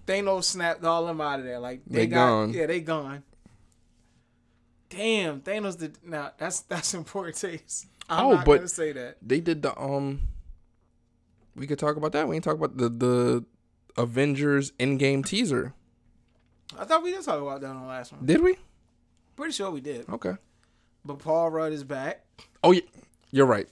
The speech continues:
Speaker 1: Out the
Speaker 2: Scratch
Speaker 1: cut.
Speaker 2: that. As soon
Speaker 1: And
Speaker 2: as you say Paul Rudd, all right, dead it. We don't got,
Speaker 1: Ant-Man,
Speaker 2: we not
Speaker 1: yeah.
Speaker 2: gonna, we not gonna give you double content.
Speaker 1: I'm hyped. I'll say that.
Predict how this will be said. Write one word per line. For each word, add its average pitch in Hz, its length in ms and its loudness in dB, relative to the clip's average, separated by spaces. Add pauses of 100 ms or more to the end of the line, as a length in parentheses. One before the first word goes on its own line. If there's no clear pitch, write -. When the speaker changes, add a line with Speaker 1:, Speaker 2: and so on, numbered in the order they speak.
Speaker 1:
Out 180 220 0
the 170 80 -4
Speaker 2:
Scratch 147 320 8
Speaker 1:
cut. 113 220 4
Speaker 2:
that. - 40 0
As 123 80 2
soon 170 120 6
Speaker 1:
And 175 40 6
Speaker 2:
as 165 60 4
you 156 60 0
say 139 180 6
Paul 127 220 4
Rudd, 110 180 2
all 117 80 4
right, 107 280 -2
dead 120 200 4
it. - 200 -6
We 123 120 0
don't 123 140 4
got, 113 200 6
Speaker 1:
Ant-Man, 160 220 0
Speaker 2:
we 139 80 8
not 123 160 8
Speaker 1:
yeah. - 80 0
Speaker 2:
gonna, 117 120 0
we 127 100 2
not 120 180 2
gonna 120 120 -2
give 120 100 -4
you 117 80 -2
double 113 260 2
content. 117 500 -4 (140)
Speaker 1:
I'm 196 180 0
hyped. 180 320 4 (560)
I'll 143 160 -6
say 160 200 -2
that. 180 260 -2